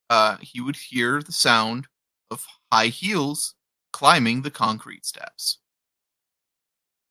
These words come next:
Not the usual, you know, click, clack, click, clack, someone who's, you know, walking casually, but as if they're running.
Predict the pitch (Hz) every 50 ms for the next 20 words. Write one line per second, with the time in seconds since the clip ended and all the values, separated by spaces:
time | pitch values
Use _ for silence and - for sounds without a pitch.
0 | _ _ _ _ _ _ _ _ - 143 156 175 190 - - - _ _ _ _
1 | _ _ - 185 160 156 160 170 185 190 185 180 170 185 185 165 165 170 170 165
2 | 165 165 160 160 156 156 156 151 147 143 - _ _ _ _ _ _ _ _ -
3 | 127 123 120 117 113 - - _ _ _ _ _ _ _ _ _ - 160 - -
4 | - - 127 123 123 - - - 123 110 - - - - 127 123 120 120 120 123
5 | - - - - - - _ _ _ - - - 143 127 123 120 120 123 123 120
6 | 113 113 110 110 107 - - - - - _ _ _ _ _ _ _ _ _ _
7 | _ _ _ _ _ _ _ _ _ - 113 107 107 113 117 120 120 123 120 -
8 | - 120 110 110 - 139 123 120 123 120 - 113 107 107 107 85 - - - 180
9 | _ _ _ _ _ - - - - - _ _ _ _ _ _ _ _ _ _
10 | _ - 113 120 123 131 131 131 - 127 117 110 113 113 113 113 110 110 104 98
11 | -